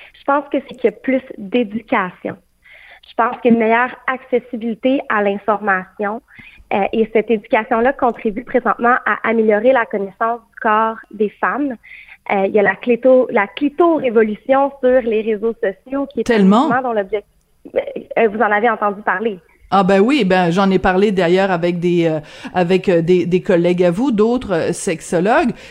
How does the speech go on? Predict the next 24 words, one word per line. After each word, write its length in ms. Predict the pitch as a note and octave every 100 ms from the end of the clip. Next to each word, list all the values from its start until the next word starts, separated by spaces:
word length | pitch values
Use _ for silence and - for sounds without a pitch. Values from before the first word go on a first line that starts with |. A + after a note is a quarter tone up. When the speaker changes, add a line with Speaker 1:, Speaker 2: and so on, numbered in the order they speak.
| -
Speaker 2:
c'est 280 | - G#3+
que, 480 | F#3+ A#3+ C4+ C#4 -
euh, 320 | F3+ F3 D#3+ G3+
ne 200 | G3+ A3+
serait-ce 400 | G#3+ A3+ G4 -
que, 520 | - B3 C#4 E4 C4+
puis 160 | F#3 G3+
je 100 | F#3+
m'excuse 240 | G3+ G#3
de 80 | A#3
vous 180 | G#3 G3
interrompre, 440 | G3+ G3+ G3 C#4 -
mais 140 | G3
je 40 |
suis 120 | - F3
tellement 300 | G#3+ A3 A#3
enthousiaste 600 | A3+ A3 G3 A3+ A#3 -
par 140 | G3+
rapport 280 | F3+ G#3 G#3+
à 120 | F#3+
ce, 140 | -
à 180 | F#3+ -
ce 180 | G#3 G#3
sujet-là, 640 | - G#3 F#3 F3+ G#3+ F#4